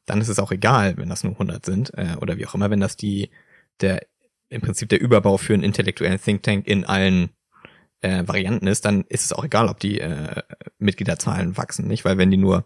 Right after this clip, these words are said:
also weil Fördermitglieder sehe ich jetzt nicht als, würde ich jetzt nicht so, als so gefährlich ansehen, aber wenn die dann den, eine Art, äh, finanzielles Rückgrat für alles Mögliche, was noch da drunter läuft, darstellen, dann ist das natürlich brandgefährlich, egal ob das nur ein paar Dutzend Leute sind.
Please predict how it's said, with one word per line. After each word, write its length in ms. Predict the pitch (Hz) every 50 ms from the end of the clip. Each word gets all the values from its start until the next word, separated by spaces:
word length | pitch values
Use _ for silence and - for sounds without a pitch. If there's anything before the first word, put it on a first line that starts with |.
| _ -
also 160 | - - 104 98
weil 160 | 101 90 - _ _ _ _
Fördermitglieder 560 | - - 120 117 113 113 110 - 120 110 104
sehe 120 | 98 104 98
ich 60 | -
jetzt 160 | 110 - -
nicht 160 | 104 98 -
als, 340 | 90 95 92 - - - - _ _ _ _ _ _ _ _ _ _ -
würde 100 | 101 98
ich 60 | 98
jetzt 100 | 95 -
nicht 120 | 101 95
so, 80 | - -
als 200 | - 87 - -
so 80 | 104
gefährlich 360 | - - - 147 123 101 - 87
ansehen, 260 | 98 95 104 113 101
aber 180 | 95 101 95
wenn 180 | 98 98 101 98
die 100 | 98 92
dann 280 | - 90 92 92 98 - - - - _ - -
den, 320 | 92 92 95 92 90 - - -
eine 140 | - 98 -
Art, 480 | - 87 90 95 98 - - - - _ _ _ _ _ _ _ _ _ _ -
äh, 480 | 233 - 78 71 78 57 55 52 -
finanzielles 560 | - - - 104 98 - - 87 90 - - -
Rückgrat 480 | 123 - - 98 160 170 160 92 95
für 180 | - - - -
alles 200 | 190 92 - -
Mögliche, 560 | 202 208 214 - 104 95 - - 95 90 -
was 480 | 175 - - - - - - - - _ _ _ _ _ _ -
noch 100 | 95 -
da 80 | - -
drunter 340 | - - 117 123 - 95
läuft, 460 | 90 95 90 92 98 104 - - - - -
darstellen, 460 | - 87 - 90 - - 107 98 92
dann 100 | 90 92
ist 120 | 98 - -
das 120 | 90 -
natürlich 520 | 95 92 - 101 95 92 - - - - _ _ _ _ _ _ _ _ -
brandgefährlich, 600 | - - - 95 98 - - 107 98 95 - -
egal 300 | - 98 - 98 98 87
ob 80 | - -
das 220 | - - - -
nur 200 | 98 95 90 -
ein 140 | - 107 -
paar 140 | - - -
Dutzend 300 | - - - 107 98 -
Leute 180 | - - -
sind. 200 | - - _ -